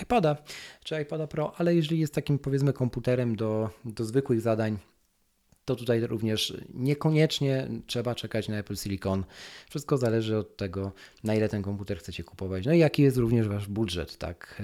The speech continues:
Tutaj wiele osób na przykład pyta na Twitterze, czy, czy spodziewam się, że Apple Silicon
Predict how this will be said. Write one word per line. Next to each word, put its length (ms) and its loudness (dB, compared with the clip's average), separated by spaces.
Tutaj 380 -4
wiele 260 0
osób 260 -4
na 220 -2
przykład 240 -6
pyta 380 -2
na 60 -10
Twitterze, 640 2
czy, 720 0
czy 220 -4
spodziewam 520 2
się, 180 -4
że 280 -2
Apple 220 -6
Silicon 540 -2